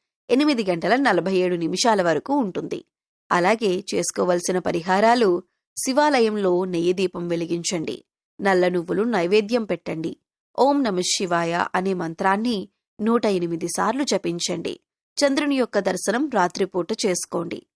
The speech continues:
ఒక గ్లాసు పాలు ఎవరికైనా దానం చేయండి. ఇక వీరికి అత్యంత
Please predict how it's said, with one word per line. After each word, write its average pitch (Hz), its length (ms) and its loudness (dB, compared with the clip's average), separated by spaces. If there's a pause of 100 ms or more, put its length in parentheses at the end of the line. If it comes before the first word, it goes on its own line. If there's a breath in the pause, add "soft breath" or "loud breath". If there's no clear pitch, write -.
ఒక 185 140 -6
గ్లాసు 170 460 -2
పాలు 185 340 0
ఎవరికైనా 180 640 -2
దానం 190 400 -2
చేయండి. 165 640 -4 (400)
ఇక 269 160 0
వీరికి 254 480 0
అత్యంత 254 500 0